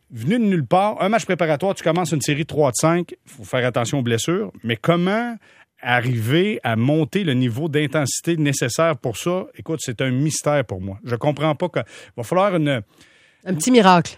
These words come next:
Speaker 1: Un miracle, mais il va falloir que les joueurs soient complètement dévoués à cent pour cent à ça, parce que sinon, si tu y vas avec un petit pas de recul, ça peut être assez difficile pour,
Speaker 2: Ah.
Speaker 1: euh, les joueurs du Canadien.
Speaker 2: Un mot me vient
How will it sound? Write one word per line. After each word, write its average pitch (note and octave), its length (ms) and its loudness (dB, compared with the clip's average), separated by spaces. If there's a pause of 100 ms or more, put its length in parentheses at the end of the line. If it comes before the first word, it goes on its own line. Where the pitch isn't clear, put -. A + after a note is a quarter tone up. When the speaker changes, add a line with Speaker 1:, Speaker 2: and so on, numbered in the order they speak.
(140)
Speaker 1:
Un C3+ 80 -6
miracle, F3+ 640 2
mais D3 80 4
il C3+ 40 0
va C#3+ 60 2
falloir F3 260 0
que - 80 -4
les C#3 140 2
joueurs D#3 320 2
soient D3+ 540 0 (120)
complètement E3+ 600 0
dévoués C#3+ 580 2
à C3+ 60 -2
cent C#3 160 -2
pour A#2 180 -6
cent D3 140 -4
à A#2+ 40 -4
ça, F3 140 -4
parce C3+ 180 -6
que C3 120 -6
sinon, D#3 500 0
si - 220 -6
tu F#3+ 140 -8
y - 20 -4
vas F#3 120 -6
avec F3+ 200 -4
un C#3 100 -2
petit - 240 -14
pas F#3 140 -2
de D3+ 80 -2
recul, C#3+ 480 -2 (260)
ça - 220 -8
peut - 80 -2
être D#3 200 -2
assez F3 300 -2
difficile A2 560 -4
pour, G#2+ 140 -6
Speaker 2:
Ah. G#2 120 0
Speaker 1:
euh, F#2 120 -6
les F#2+ 100 -6
joueurs G#2+ 160 -6
du G#2 60 -12
Canadien. F#2 340 -12
Speaker 2:
Un G3 160 4
mot A3 180 2
me C4+ 140 4
vient C#3 320 -2